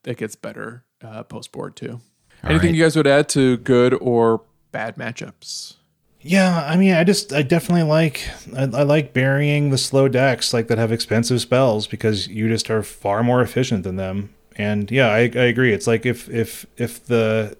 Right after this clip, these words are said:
Speaker 3: the opponent is doing more efficient spells that you can't sort of counter, uh, with cheaper spells than they are, that's where stuff gets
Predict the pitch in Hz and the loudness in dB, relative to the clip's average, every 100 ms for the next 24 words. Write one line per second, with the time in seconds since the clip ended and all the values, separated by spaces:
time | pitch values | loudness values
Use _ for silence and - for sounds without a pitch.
0 | _ - 131 131 147 165 170 - - 127 | _ -2 -2 0 0 2 0 -4 -2 -2
1 | 110 107 110 127 139 120 120 127 120 - | -2 -6 -2 2 4 4 4 2 0 0
2 | 131 - 123 117 - - - 135 120 117 | -2 0 -2 -2 -8 -10 -2 2 2 2
3 | 113 110 117 117 120 104 - 113 101 - | 0 -2 -4 -4 -4 -4 -4 -6 -6 -4
4 | 117 110 113 104 101 - - - 104 95 | -2 0 0 0 0 -6 -20 -10 -6 -4
5 | 98 - - - - - - 202 165 - | -4 -6 -14 -20 -20 -6 0 2 2 2
6 | 131 120 127 175 139 123 - - - 135 | 2 2 2 4 4 2 -2 -14 -2 0
7 | 147 - 127 - 113 | 0 0 0 0 -4